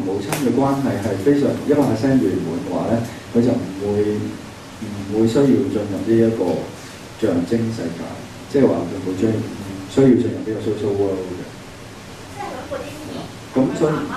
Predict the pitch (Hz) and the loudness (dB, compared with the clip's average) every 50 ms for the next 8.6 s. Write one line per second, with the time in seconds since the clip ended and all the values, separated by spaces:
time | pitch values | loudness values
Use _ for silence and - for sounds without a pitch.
0 | - - - - - 254 254 254 262 254 262 262 262 254 254 254 - - - 240 | -6 -8 -8 -8 -8 -8 -8 -8 -10 -10 -12 -12 -12 -12 -14 -14 -16 -16 -14 -14
1 | 240 240 233 220 214 - - - - 170 180 190 190 208 208 - - - - - | -14 -14 -12 -12 -12 -12 -12 -12 -14 -12 -12 -12 -12 -12 -12 -12 -14 -14 -14 -14
2 | 175 170 170 - - - - - - - - - 226 - - 202 - 269 254 - | -12 -12 -12 -12 -12 -12 -12 -12 -12 -12 -12 -12 -12 -12 -10 -8 -8 -6 -6 -6
3 | - - - - - 196 202 202 208 226 226 226 - - 143 170 - - 202 190 | -8 -10 -12 -12 -12 -12 -12 -10 -8 -8 -6 -4 -2 -2 -2 -2 -4 -4 -4 -4
4 | 185 180 165 165 185 208 - - - - - - - - - 214 254 262 233 202 | -4 0 0 2 4 4 2 0 -4 -8 -12 -14 -14 -6 0 2 4 4 4 2
5 | - - - - - - 254 254 262 - - - 170 - - - - - - - | 0 -2 -4 -4 -2 2 2 2 2 2 -2 -2 -4 -6 -8 -10 -12 -14 -16 -14
6 | - - - - - 208 220 226 262 247 233 254 254 240 240 226 202 196 214 226 | -14 -14 -16 -8 -4 -2 0 2 2 2 2 2 4 4 4 6 6 8 8 8
7 | 247 262 262 262 262 - - 277 262 - 220 180 - - - - - - - - | 10 8 8 6 4 2 -2 -2 -2 -2 -4 -4 -4 -4 -4 -4 -4 -6 -6 -8
8 | - - - - - 185 170 - - - - | -10 -10 -10 -10 -8 -6 -6 -6 -4 -6 -6